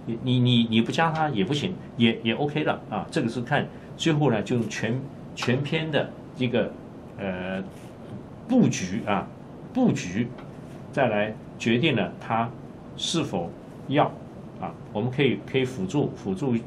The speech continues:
辅助一些东西啊。那我现在辅助的都是破，都最后一个破，参差，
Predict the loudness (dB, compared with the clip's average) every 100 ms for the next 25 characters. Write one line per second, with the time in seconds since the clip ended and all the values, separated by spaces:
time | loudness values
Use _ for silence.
0 | -6 -10 -6 0 0 2 2 2 0 -2
1 | -4 -12 -6 -6 -6 -10 -14 -16 -16 -16
2 | -16 -14 -14 -14 -14 -14 -14 -14 -4 2
3 | 2 0 0 6 8 8 6 2 2 6
4 | 6 8 6 6 2 -2 -6 -14 -2 6
5 | 6 6 -8 -10 0 4 6 8 6 4
6 | 2 6 6 4 -12 -14 -14 -14 -4 4
7 | 6 6